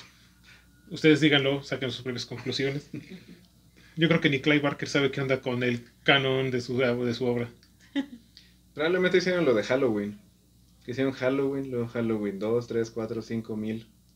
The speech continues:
Speaker 2: Lo dijeron, "Ah, las nuevas". Bueno, van después de la uno.
Speaker 1: Luego dijeron, "Hagamos Halloween H veinte". Que Halloween H veinte es el de su cachetón. <laughs> Es el cachetón de la saga.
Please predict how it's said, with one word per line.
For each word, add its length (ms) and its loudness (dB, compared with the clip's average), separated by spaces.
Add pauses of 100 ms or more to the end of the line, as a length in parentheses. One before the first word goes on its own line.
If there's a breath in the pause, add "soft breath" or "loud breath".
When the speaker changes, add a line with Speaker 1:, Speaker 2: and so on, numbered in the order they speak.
(140)
Speaker 2:
Lo 80 -8
dijeron, 260 -2
"Ah, 100 2
las 140 2
nuevas". 400 2
Bueno, 220 2
van 160 2
después 240 2
de 80 4
la 120 4
uno. 300 0 (880 soft breath)
Speaker 1:
Luego 200 2
dijeron, 260 0
"Hagamos 320 4
Halloween 340 8
H 160 4
veinte". 400 2 (260)
Que 80 -4
Halloween 220 4
H 160 4
veinte 260 6
es 80 -2
el 440 0
de 100 -2
su 520 -4
cachetón. 500 -4 (140)
<laughs> 720 2
Es 100 2
el 120 2
cachetón 400 0
de 80 4
la 100 2
saga. 280 0